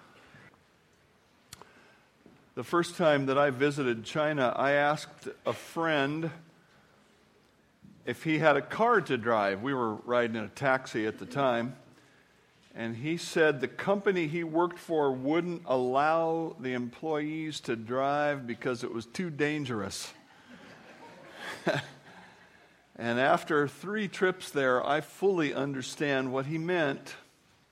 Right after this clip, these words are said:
They have lines on the road like we do. They just don't mean the same thing. They're more like suggestions than rules,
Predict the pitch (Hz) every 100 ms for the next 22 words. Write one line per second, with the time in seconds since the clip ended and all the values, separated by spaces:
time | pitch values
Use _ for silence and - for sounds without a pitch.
0 | - - - - 220 277 285 190 175 196
1 | 220 233 190 170 165 147 156 165 160 147
2 | 170 180 190 127 110 135 - - _ _
3 | _ _ - 175 190 240 - 208 185 170
4 | 160 190 208 196 156 - 165 156 143 123
5 | 185 139 104 - - - - - - -
6 | - - - - - - - - - 135
7 | 185 196 202 - 175 190 247 247 214 202
8 | - - - 151 123 113 156 220 - -
9 | 127 117 127 127 127 123 131 170 214 131
10 | 123 143 -